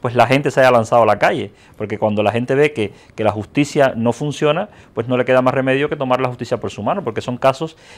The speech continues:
eh, de asesinatos claros, y sin embargo, pues vemos cómo, cómo salen absueltos tranquilamente.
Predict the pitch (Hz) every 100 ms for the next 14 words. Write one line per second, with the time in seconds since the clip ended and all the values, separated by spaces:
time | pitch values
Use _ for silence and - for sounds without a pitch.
0 | - 113 113 113 110 - 113 117 147 -
1 | 165 165 214 - - - 127 127 120 117
2 | 123 127 156 196 123 123 131 151 - -
3 | - _ - 127 135 131 117 104 101 113
4 | 135 135 139 139 135 110 - 131 131 -
5 | 101 - 104 98 160 -